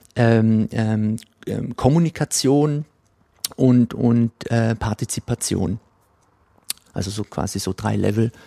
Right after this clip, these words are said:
Und hat das ein bisschen definiert dort und das war irgendwie der Startschuss für diese ganze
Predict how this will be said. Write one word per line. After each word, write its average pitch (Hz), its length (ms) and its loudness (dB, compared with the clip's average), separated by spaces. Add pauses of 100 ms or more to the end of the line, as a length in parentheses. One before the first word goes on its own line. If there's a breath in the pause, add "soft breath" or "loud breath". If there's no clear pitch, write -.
(340 loud breath)
Und 117 100 4
hat 120 140 0
das 113 100 -2
ein 117 80 4
bisschen 113 300 2
definiert 151 540 2
dort 202 380 2
und 151 380 2
das 135 160 -2
war 131 160 4
irgendwie 139 220 0
der 135 80 0
Startschuss - 480 -2
für 139 120 -2
diese 131 200 -4
ganze 139 480 -2